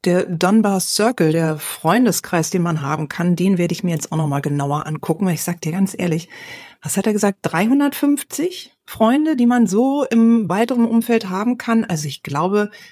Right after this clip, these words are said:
so viele habe ich nicht. Die könnte ich schon nicht mehr bespielen. Zehn bis fünfzehn Inner Circle, okay, das mag hinkommen.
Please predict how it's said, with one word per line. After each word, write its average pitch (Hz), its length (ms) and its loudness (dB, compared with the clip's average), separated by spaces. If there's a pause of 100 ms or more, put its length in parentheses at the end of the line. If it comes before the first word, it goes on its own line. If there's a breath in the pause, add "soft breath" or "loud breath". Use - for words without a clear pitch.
so 143 460 -6
viele 180 400 -4
habe 180 160 0
ich 175 160 -6
nicht. 160 280 -2
Die 156 80 -6
könnte 185 280 -2
ich 247 100 -6
schon 240 220 2
nicht 233 260 0
mehr 202 380 0 (200 loud breath)
bespielen. 170 640 0
Zehn 208 280 -2
bis 208 120 -4
fünfzehn 262 560 -2
Inner 277 280 0
Circle, 233 480 2
okay, 233 340 -4
das 233 160 0
mag 190 220 -2
hinkommen. 254 480 0